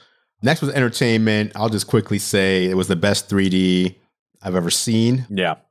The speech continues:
Speaker 1: I go to three D movie stuff, like, when they're out and available.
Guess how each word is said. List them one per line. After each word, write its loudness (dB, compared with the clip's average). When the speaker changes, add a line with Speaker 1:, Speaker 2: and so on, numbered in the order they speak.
Speaker 1:
I -2
go 2
to 0
three 0
D 2
movie 2
stuff, -6
like, -8
when 0
they're 2
out 2
and -2
available. 0